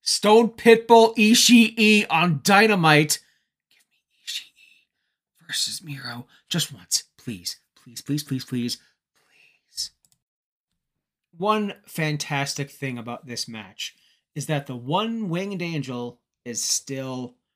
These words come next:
protected, because Adam Page pressed A and B and No Mercy and hit Kenny with his own move, and Kenny kicks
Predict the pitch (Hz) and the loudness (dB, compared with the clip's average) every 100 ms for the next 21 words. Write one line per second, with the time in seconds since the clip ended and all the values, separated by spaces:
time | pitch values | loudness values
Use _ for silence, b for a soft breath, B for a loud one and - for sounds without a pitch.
0 | _ _ 127 - 151 151 117 104 113 _ | _ _ -16 -6 -4 -4 -6 -12 -12 _
1 | _ _ _ _ 143 143 147 139 131 120 | _ _ _ _ -6 -4 -4 -4 -6 -10
2 | - _ _ _ - 147 233 190 151 196 | -12 _ _ _ -6 -4 -2 -4 -4 -2
3 | 175 143 143 - 151 147 - 143 185 160 | 0 -2 -4 -10 -6 -6 -6 -6 -2 -2
4 | 139 170 139 139 147 131 143 180 - 120 | -2 -2 -2 -2 -4 -4 -4 -4 -4 -6
5 | 117 - b b b 143 143 196 - - | -8 -12 b b b -4 -2 -6 -6 -6
6 | 190 185 156 151 151 147 165 147 127 165 | -2 -2 -2 0 -2 -4 -4 -2 -2 0
7 | 190 151 147 b b 135 139 - 190 208 | 2 2 0 b b -6 -6 -4 -2 0
8 | 233 - 220 185 | -2 0 0 0